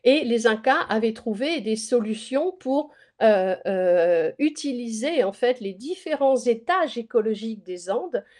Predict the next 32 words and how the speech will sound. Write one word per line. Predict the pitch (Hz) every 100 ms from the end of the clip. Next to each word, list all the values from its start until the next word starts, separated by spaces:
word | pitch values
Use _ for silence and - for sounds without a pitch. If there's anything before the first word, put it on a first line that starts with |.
| _ _
pour | 285 247 - _ -
optimiser | 311 - 285 277 240 226 320
les | 262
différentes | 202 226 226 220 233 240
semences | - 285 247 233 339 -
et | 208
les | 202 190 233
adapter | 370 302 - _ 277 359 - _
aux | 220
conditions | 220 302 269 269 - 285 330
météorologiques | 226 226 240 233 233 269 294
et | 233
climatiques | - 226 202 - 285 285 311 _ _
qui, | - 262 262 -
euh, | 202 208
que | 240
l'on | 226
retrouve | 220 208 - 320 240
le | 214
long | 240 285
des | 226 214
étages | 196 208 214
andins. | 185 180 - - _
Par | 220 208
exemple, | 208 254 262
la | 208
vallée | 214 240
sacrée | - 208 - 320 349
que |
vous | 208 208
voyez | 208 190 190
là, | 214 359